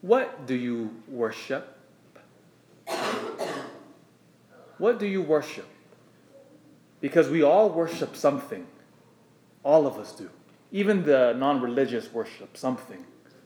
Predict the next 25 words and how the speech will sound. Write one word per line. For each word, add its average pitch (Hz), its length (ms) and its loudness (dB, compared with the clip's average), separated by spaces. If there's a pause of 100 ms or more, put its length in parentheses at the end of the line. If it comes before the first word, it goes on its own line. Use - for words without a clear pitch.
(540)
And 120 140 -4
whatever 180 340 6
that 165 240 2
is, - 560 -6 (920)
you 139 80 -12
can 147 100 -2
tell 180 180 2
a 175 60 6
lot - 260 6
by 131 140 4
a 123 60 4
person 131 360 -4
by 120 120 -2
answering 151 320 -4
that 127 160 2
one 139 180 2
question. 127 460 -8 (120)
Worship. 135 440 4 (600)
It's - 100 -16
related 156 280 8
to 160 80 4
our 147 60 4
English 151 240 0
word 127 280 0
worthy. 135 420 2